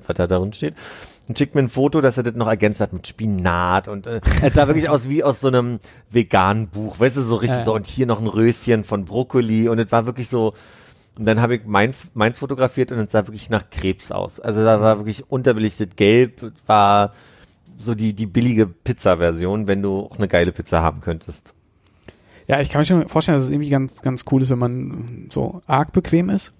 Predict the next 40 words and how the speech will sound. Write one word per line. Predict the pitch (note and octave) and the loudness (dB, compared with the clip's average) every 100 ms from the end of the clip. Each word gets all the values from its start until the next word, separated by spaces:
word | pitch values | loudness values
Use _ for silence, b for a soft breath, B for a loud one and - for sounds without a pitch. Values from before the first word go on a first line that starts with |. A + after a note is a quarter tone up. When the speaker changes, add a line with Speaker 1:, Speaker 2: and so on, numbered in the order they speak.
| _ _ | _ _
Speaker 2:
und | C3+ | -2
es | B2+ | 0
ist | |
auch | C3 | 0
nett, | C3 C3+ - | 2 0 2
halt | C#3 - | -2 0
über-, | C#3 C3+ | 2 2
um | C#3+ B2+ | 2 0
überhaupt | B2+ B2+ | 0 0
mal | D3+ | 0
ein | |
bisschen | C3+ C3 C#3 | 0 -2 -2
was | C3 - _ | -2 -6 _
zu | - - | -12 -2
kochen, | C#3 C3+ B2 | 0 0 -4
aber | B2+ A#2+ A#2+ A#2 _ _ _ - b b b b b _ | 0 2 2 0 _ _ _ -20 b b b b b _
ich | - | -8
weiß | B2+ | -6
auch | A#2+ | -6
nicht, | B2 | -4
vielleicht | - C3+ | -2 2
muss | C#3 | 2
ich | C#3 | 2
mir | |
auch | C3 B2 | 0 2
wieder | B2 A#2+ | 2 0
so | |
ein | A#2+ | -2
bisschen | B2+ - - | -4 -4 -4
an, | B2 A#2+ | -4 -4
an | B2 A#2+ | -4 -4
die | A#2+ | -6
paar | - - B2 B2+ B2 | -4 0 4 4 4
Dinge, | A#2 A#2+ A#2+ C3 - - B B B B B B B B - | 2 0 0 -2 -6 -20 B B B B B B B B -14
ich | - | -8
weiß | - | -4
auch | B2+ | -2
nicht, | B2 - | -2 -2
also | C#3+ | 0
ich, | D#3+ - F3+ | -2 -4 -12